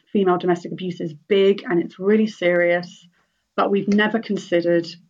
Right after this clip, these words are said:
giving to it, or we've never considered giving to it in any major way." And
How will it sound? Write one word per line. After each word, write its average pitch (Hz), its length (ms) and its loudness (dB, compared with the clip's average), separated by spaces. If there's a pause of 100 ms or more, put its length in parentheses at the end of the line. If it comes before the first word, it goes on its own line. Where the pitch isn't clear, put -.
giving 175 240 0
to 175 160 -6
it, 175 60 2
or 185 80 -4
we've 185 180 -4
never 196 300 -2
considered 175 500 -6
giving 175 280 -2
to 175 160 -6
it - 180 -2 (100)
in 185 100 0
any 175 340 2 (460)
major 233 460 4
way." 175 500 -2 (120)
And 202 360 -2